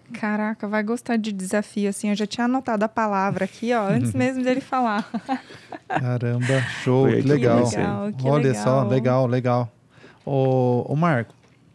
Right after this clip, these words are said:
Speaker 2: é, as pessoas são, tem muitas pessoas que são boas em várias coisas.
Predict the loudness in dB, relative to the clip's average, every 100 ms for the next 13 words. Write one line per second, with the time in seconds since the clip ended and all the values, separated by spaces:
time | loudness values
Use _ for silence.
0 | _ -20 -20 _ _ 0 2 2 2 -2
1 | -8 _ _ -20 -6 -2 0 0 -2 -2
2 | 0 0 -4 -2 0 0 -2 -4 -4 -4
3 | -4 -2 -2 0 0 0 2 2 0 -2
4 | -4 -4 -10 -20